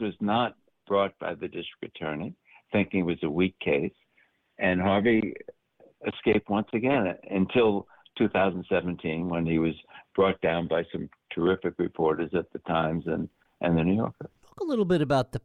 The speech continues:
Speaker 2: power and the fear that he generated that,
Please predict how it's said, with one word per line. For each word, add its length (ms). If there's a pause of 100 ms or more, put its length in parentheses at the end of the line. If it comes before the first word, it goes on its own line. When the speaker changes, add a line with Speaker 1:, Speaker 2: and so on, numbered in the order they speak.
Speaker 2:
power 800 (220)
and 180
the 60
fear 760
that 200
he 140
generated 960
that, 200